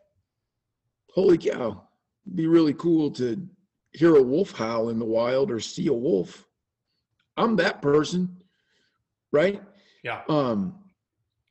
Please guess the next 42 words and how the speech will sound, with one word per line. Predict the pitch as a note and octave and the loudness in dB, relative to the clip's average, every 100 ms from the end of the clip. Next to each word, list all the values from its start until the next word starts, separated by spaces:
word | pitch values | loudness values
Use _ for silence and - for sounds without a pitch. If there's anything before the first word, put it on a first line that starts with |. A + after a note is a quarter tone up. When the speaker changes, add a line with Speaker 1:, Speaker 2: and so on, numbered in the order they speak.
| _ _ _ _ _ | _ _ _ _ _
Speaker 1:
and, | D3+ C#3+ E3 | -2 0 2
you | |
know, | D#3 C#3 C3 D3 | 2 2 0 -2
and, | D3 | -2
and | D3 D3 | -2 0
they, | C#3 | 0
in | C3 D3 D#3 | 0 0 2
their | D3 | 2
minds, | C#3 C#3 C#3 C3+ | 0 -2 -2 -2
they're | C3 | -2
like, | B2+ A#2+ C3 | 0 0 2
"Why | C#3+ C#3+ | 4 4
wouldn't | C#3+ E3+ D3 | 6 4 4
we | B2+ | -2
vote | A2 G#2+ - | 0 -2 -4
for | - G#2+ | -10 -6
this?" | G#2+ C3+ | -4 0
Now, | C#3 | 2
there | D#3+ F3 | 4 4
was | F#3+ F#3 | 4 2
some | F3+ D3+ | 0 2
groups | D#3 D#3+ - | 4 4 2
in | C3+ | -4
Colorado. | C#3+ C3 B2 B2 A2+ | 0 0 2 2 0
First | A2 D#3 - | 0 -2 0
of | |
all, | C3 B2+ | 0 2
I | C3+ D3 | 2 2
don't | B2 | 0
remember | C3 C3 A#2 | -4 -4 -4
the | |
total | G#2+ C3+ B2+ A2+ | 0 0 2 0
number, | A2+ A2+ A2 | -2 -2 0
but | B2 | 2
I | C3+ | 2
think | E3 | 2
we're | C#3+ | 0
talking, | C#3 C3+ C3+ B2 | 2 -2 -2 -4
like, | A#2+ A2 - _ _ _ _ _ _ _ _ _ _ _ _ _ | -2 -2 -6 _ _ _ _ _ _ _ _ _ _ _ _ _
both | C#3+ F3 G#3 G#3+ | 0 6 6 6
the | E3+ | 0
yeses | C#3+ D3+ E3+ - G3+ E3 | 2 2 2 0 -2 -2